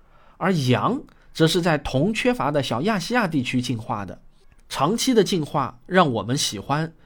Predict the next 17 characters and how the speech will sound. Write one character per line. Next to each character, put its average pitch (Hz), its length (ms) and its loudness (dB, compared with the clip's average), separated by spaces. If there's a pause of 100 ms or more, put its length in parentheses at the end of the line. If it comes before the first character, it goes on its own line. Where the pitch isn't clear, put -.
(220)
实 151 200 0
际 175 140 2
上 143 220 2
是 143 220 0
必 214 200 2
须 247 300 2
要 175 160 2
吃 185 400 0
含 127 300 -2
有 165 160 2
微 151 220 2
量 160 200 0
元 110 180 -4
素 131 200 -4
的 110 120 -4
肉 147 280 2
食 123 400 -6